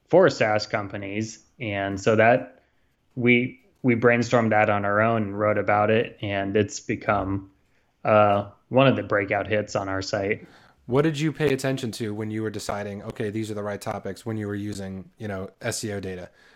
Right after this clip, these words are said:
Speaker 2: Did you look at keyword difficulty? Was that not really relevant? Were you looking at volume? 'Cause it sounds like, you know, S E O or saas cohort analysis, you said, you know, maybe doesn't have a ton, won't show up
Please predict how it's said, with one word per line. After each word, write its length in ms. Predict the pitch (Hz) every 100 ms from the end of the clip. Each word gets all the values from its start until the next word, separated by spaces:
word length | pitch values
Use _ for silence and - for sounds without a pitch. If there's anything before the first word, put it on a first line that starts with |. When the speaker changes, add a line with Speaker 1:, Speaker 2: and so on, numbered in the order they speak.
| _ -
Speaker 2:
Did 160 | 101
you 80 | 104
look 180 | 139 143
at 120 | 131
keyword 360 | - 143 139 135
difficulty? 720 | 131 127 131 123 131 123 120
Was 180 | 110 98
that 200 | 107 104
not 180 | 113 117
really 220 | 123 110
relevant? 520 | 98 120 135 131 131 113
Were 80 |
you 140 | 110 107
looking 260 | 117 139
at 160 | 113 95
volume? 420 | 113 117 139 139
'Cause 140 | 131 110
it 60 |
sounds 280 | 104 135 127
like, 220 | 123 117 _ _ _ _ _ -
you 100 | 117
know, 140 | 107
S 240 | 127 120 123
E 100 | 113
O 180 | 110 -
or 240 | 110 98 -
saas 380 | - 123 113 -
cohort 320 | 165 151 117
analysis, 500 | 110 101 - 101 -
you 80 | 110
said, 280 | 123 104 101
you 100 | 113
know, 120 | 95
maybe 240 | 104 107
doesn't 200 | 107 104 107
have 140 | 95
a 40 | 101
ton, 380 | - 120 107 - _ _ _ _ -
won't 160 | 120 110
show 260 | - 117
up 220 | 110 110